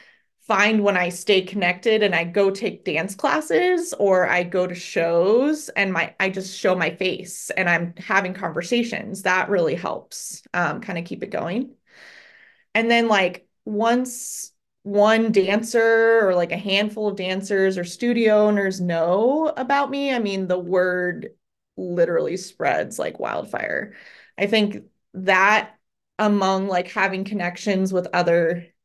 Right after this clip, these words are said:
dance physical therapists in my area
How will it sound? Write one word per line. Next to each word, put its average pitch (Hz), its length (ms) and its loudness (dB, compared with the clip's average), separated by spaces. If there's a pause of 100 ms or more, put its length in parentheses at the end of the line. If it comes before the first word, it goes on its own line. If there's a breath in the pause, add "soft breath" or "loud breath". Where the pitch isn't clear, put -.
(120)
dance 175 340 0
physical 175 400 -4
therapists 175 540 -2
in 185 80 -4
my 165 160 -4
area 247 680 2